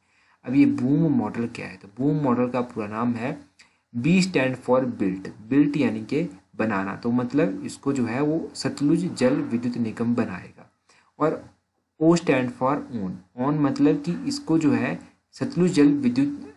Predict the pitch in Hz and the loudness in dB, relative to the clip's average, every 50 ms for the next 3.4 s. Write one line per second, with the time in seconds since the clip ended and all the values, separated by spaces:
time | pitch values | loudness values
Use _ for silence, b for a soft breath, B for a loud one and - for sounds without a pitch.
0 | - 123 123 123 120 123 135 135 127 120 113 110 113 120 113 107 - 120 110 98 | -4 0 4 4 4 4 2 2 2 2 2 0 -2 -4 -4 -2 -2 -2 -2 -2
1 | 92 98 104 98 92 104 131 147 143 - - - - 95 90 - - - - - | -4 -8 -10 -10 -6 -4 -2 0 0 0 -2 -4 -8 -10 -12 -14 -18 -20 -20 -20
2 | _ - - _ _ _ _ _ _ _ _ _ _ _ _ _ _ _ _ 123 | _ -20 -20 _ _ _ _ _ _ _ _ _ _ _ _ _ _ _ _ -4
3 | 123 120 - 160 165 170 165 | -4 0 2 4 4 4 4